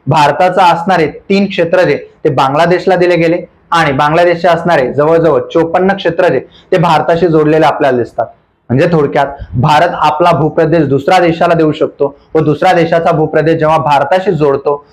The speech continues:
हे जोडण्याच्या प्रक्रियेसाठी कलम दोनचा वापर केला जातो. आता यानंतर आपण पुढे बघूया,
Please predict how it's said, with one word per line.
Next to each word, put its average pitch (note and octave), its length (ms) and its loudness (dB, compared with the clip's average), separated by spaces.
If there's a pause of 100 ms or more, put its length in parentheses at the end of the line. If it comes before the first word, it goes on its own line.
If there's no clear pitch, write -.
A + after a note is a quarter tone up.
(180)
हे G#3+ 120 2
जोडण्याच्या D#3 540 0
प्रक्रियेसाठी D#3 760 -2 (320)
कलम E3+ 280 2
दोनचा F#3 460 0
वापर E3 280 2
केला B2+ 280 0
जातो. - 320 -6 (300)
आता D#3+ 140 0
यानंतर A3+ 420 2
आपण A3+ 240 0
पुढे A3 240 2
बघूया, G3+ 340 2